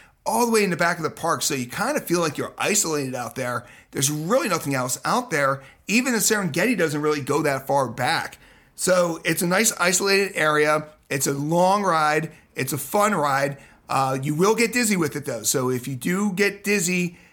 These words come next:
definitely make sure you take your Dramamine, or definitely make sure you're taking your, um, what's the word I'm looking for there? Your, uh, well, for me, the relief band,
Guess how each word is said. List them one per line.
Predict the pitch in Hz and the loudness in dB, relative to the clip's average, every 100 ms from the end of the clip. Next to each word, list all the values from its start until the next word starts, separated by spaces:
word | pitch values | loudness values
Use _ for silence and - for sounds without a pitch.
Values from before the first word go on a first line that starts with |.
| _ - | _ 0
definitely | 175 196 | 0 2
make | 190 180 | 2 2
sure | 196 | 0
you | 185 | 0
take | 180 | 0
your | 175 | -2
Dramamine, | 143 175 185 190 196 190 | -2 0 2 0 2 0
or | 135 | -2
definitely | - 214 190 208 196 | -2 -2 -2 -2 0
make | 180 175 | 0 0
sure | 190 | 0
you're | 165 156 | 0 -2
taking | 143 160 156 156 | 0 -2 -2 -2
your, | 147 143 143 135 - _ - | 0 2 0 -2 -12 _ -4
um, | 120 117 120 117 | -2 -2 -4 -4
what's | 135 | -4
the | - | -2
word | 131 | -2
I'm | 131 | -2
looking | 123 | -4
for | 127 | -4
there? | 123 120 | -2 -2
Your, | 120 113 113 | -2 0 0
uh, | 113 | -2
well, | 117 | -4
for | - | -4
me, | 151 | -4
the | 139 | -2
relief | 131 143 190 196 | -4 -4 -4 -4
band, | 131 135 135 | -2 0 -2